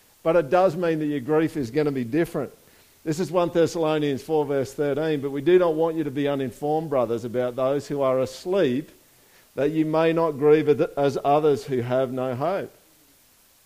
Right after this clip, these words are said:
No one's saying that grief and loss is not gonna hurt anymore 'cause Jesus is around, but the Bible says,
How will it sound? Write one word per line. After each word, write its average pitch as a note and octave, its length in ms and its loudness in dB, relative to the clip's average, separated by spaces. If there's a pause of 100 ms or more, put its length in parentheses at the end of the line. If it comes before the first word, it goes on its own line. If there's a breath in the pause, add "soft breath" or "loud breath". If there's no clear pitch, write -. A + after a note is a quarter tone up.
(1160)
No D#3+ 320 0
one's F#3 260 0
saying D#3 520 -4
that C3+ 220 -4
grief D3 360 -2
and C3 200 -4
loss C#3 320 2
is B2 120 -8
not C#3+ 160 -6
gonna B2+ 220 -6
hurt C3+ 220 0
anymore A#2+ 360 -4
'cause A#2 220 -8
Jesus B2+ 400 -4
is A2+ 120 -8
around, C3+ 440 -4
but C#3 320 -2 (420 soft breath)
the C3 80 -8
Bible D#3+ 460 2
says, C3+ 580 -2